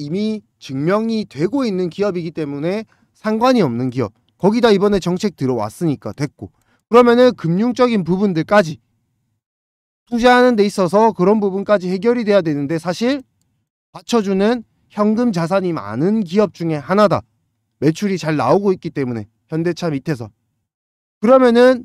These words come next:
우리가 덕양산업이 지금부터 한 번 더 반등이 나올 수 있다라고 물어보신다면 저는 오케이라고 말씀을 드리고 싶어요. 다만,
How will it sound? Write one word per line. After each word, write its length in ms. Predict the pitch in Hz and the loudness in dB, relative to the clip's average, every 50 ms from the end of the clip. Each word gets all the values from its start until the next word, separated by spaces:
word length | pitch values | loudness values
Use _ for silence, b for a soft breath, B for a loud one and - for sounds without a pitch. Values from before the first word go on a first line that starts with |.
| - _ - | -12 _ -10
우리가 300 | 143 147 180 185 190 180 | -4 -2 0 2 2 0
덕양산업이 960 | - 147 143 156 202 220 226 208 214 202 196 190 180 180 208 226 240 220 - | 0 0 0 2 2 2 2 0 0 2 2 2 0 0 0 -2 -2 -4 -8
지금부터 640 | _ - - 170 170 226 233 226 214 208 - - 185 | _ -8 -6 -2 0 0 2 2 0 -2 -4 -6 -8
한 220 | - 190 208 214 | -4 -4 -2 0
번 160 | 226 240 233 | 0 0 0
더 120 | 220 220 202 | 0 -2 -2
반등이 420 | 165 135 127 131 143 160 170 170 | -2 -4 -4 -4 -2 -2 -2 -2
나올 240 | 156 117 110 131 156 | -2 -2 -4 -4 -6
수 140 | 151 - 156 | -6 -6 -8
있다라고 640 | 156 - _ 165 151 147 135 127 123 131 147 147 | -8 -6 _ 0 0 0 0 -2 -2 -2 -4 -4
물어보신다면 800 | 135 127 151 196 196 165 156 139 - 160 151 139 135 165 208 247 233 _ _ _ _ _ _ | -2 0 2 2 2 2 -2 -4 -4 -4 -4 -2 -2 -2 -2 -4 -6 _ _ _ _ _ _
저는 400 | - 160 165 185 220 254 269 240 _ _ _ _ _ _ _ _ _ _ _ _ | -2 0 0 2 0 -2 -4 -6 _ _ _ _ _ _ _ _ _ _ _ _
오케이라고 580 | - 180 - - 247 247 226 190 180 160 160 180 | -16 -16 -8 -6 -6 -4 -2 -2 -4 -4 -4 -6
말씀을 420 | 165 117 98 - - 127 131 127 | -8 -10 -12 -14 -14 -12 -12 -12
드리고 260 | 110 123 123 139 135 | -12 -12 -12 -10 -12
싶어요. 260 | 117 107 - 107 95 95 - _ _ _ _ _ _ _ _ _ _ | -12 -14 -16 -16 -16 -16 -20 _ _ _ _ _ _ _ _ _ _
다만, 360 | - 156 170 196 208 170 110 | -4 0 2 2 2 2 0